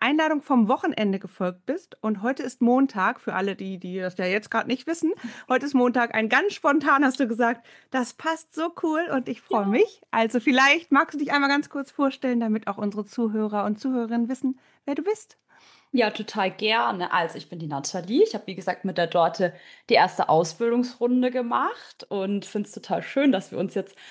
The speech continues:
Speaker 2: auf diesem Wege wiedersehen. Wer hätte das bitte gedacht? <laughs>
Speaker 1: Ja, allerdings.
Speaker 2: Genau. Und, äh, ja, ich bin letztes Jahr, Mitte letzten Jahres, würde ich sagen, so richtig losgegangen für mein Coaching-Business. Und dann ist das ein bisschen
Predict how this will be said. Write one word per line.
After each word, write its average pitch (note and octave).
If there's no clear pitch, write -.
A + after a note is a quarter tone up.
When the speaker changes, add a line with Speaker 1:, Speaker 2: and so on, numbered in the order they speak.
Speaker 2:
auf G#3
diesem B3+
Wege G#3+
wiedersehen. F#3
Wer F#3
hätte F3
das F3
bitte F3+
gedacht? F3
<laughs> C4+
Speaker 1:
Ja, F3+
allerdings. G3+
Speaker 2:
Genau. F#3
Und, A#3
äh, G#3
ja, F3+
ich -
bin C4
letztes A3+
Jahr, A#3+
Mitte B3
letzten G#3+
Jahres, F#3+
würde F3+
ich E3+
sagen, F3+
so F#3
richtig G3+
losgegangen F#3
für F#3
mein E3+
Coaching-Business. F3
Und A3
dann G#3+
ist B3
das B3
ein A3
bisschen G#3